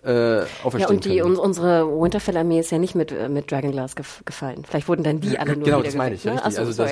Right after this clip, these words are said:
Speaker 2: ja.
Speaker 1: genug Material ist
Speaker 2: Hm,
Speaker 1: da,
Speaker 2: genau.
Speaker 1: du kannst halt eine neue Armee erwecken. Also von daher, ja, ähm, das ist auf jeden Fall eine ganz interessante Sache, ja. Und tja, John ist dann irgendwie so mittendrin und da dachte ich auch so, „Naja, jetzt werden sie ja nicht John töten.“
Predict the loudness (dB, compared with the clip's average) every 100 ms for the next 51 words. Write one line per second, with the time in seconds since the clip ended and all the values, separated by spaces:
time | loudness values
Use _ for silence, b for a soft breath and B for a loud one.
0 | 0 0 0 0 0 0 2 0 0 4
1 | 6 4 0 -8 -4 0 0 0 -2 -6
2 | -2 2 2 0 0 0 0 -4 -8 -8
3 | -10 -10 -10 -6 -4 -4 -6 -12 B B
4 | B B 2 4 4 2 -2 -2 -2 -4
5 | -6 -8 -6 -6 -4 -6 -6 -6 -4 -4
6 | -4 -8 -14 -8 -4 0 0 0 B B
7 | -14 -4 -4 0 2 4 2 0 -6 -10
8 | -16 -20 _ _ -4 -4 -2 -4 -4 -6
9 | -6 -4 -4 -4 -4 -2 -2 0 0 0
10 | -2 -6 -8 -10 -6 -4 -2 -2 -2 -4
11 | -2 -2 -2 -6 -6 -6 -2 -2 -2 -8